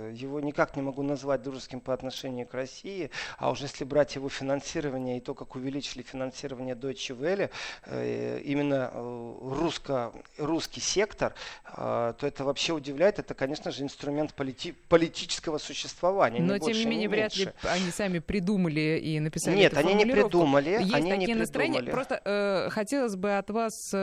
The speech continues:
Speaker 2: м, ну, некого б-, расшифровки, да, этой мысли, что имеется в виду, что именно, э, н-, вот ряд немцев, да, там, и какой-то процент немцев, которые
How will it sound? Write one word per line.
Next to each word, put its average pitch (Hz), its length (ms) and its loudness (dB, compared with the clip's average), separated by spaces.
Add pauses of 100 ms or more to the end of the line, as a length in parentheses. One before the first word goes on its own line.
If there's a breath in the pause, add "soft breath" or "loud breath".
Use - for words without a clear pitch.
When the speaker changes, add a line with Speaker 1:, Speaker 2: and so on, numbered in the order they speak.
(100)
Speaker 2:
м, 180 340 0
ну, 196 200 4
некого 185 540 0
б-, 156 140 -4
расшифровки, 214 920 0
да, 190 200 2
этой 208 260 2
мысли, 226 340 2
что 262 260 0
имеется 185 400 2
в 175 40 -2
виду, 151 220 0
что - 220 -2
именно, 180 840 2
э, 131 800 2
н-, 156 340 2
вот 147 240 -2
ряд 160 360 0
немцев, 190 520 0
да, 170 200 0
там, 147 180 -2
и 139 100 -2
какой-то - 360 -4
процент 165 500 -4
немцев, 185 360 -2
которые 151 360 -2